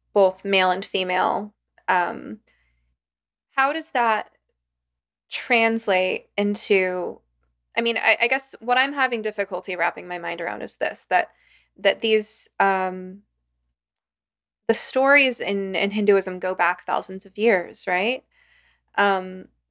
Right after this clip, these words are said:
but what we know as trans in today's environment involves medical procedures that were just recently invented. You know, the idea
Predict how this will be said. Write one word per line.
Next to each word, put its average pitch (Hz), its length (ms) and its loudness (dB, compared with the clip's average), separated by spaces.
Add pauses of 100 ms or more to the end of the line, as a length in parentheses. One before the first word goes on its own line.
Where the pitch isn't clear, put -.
(100)
but 202 300 2 (280)
what 220 380 2
we 233 160 -2
know 233 300 2
as 208 240 0
trans 208 920 0 (100)
in 196 280 0
today's 208 340 2
environment 202 540 0
involves 190 680 0 (120)
medical 220 420 0
procedures 185 640 -6
that - 100 -4
were 202 100 -2
just 220 220 -2 (120)
recently 220 420 0
invented. - 520 -8 (520)
You 202 120 -2
know, 185 160 -2
the 185 140 2
idea 190 640 2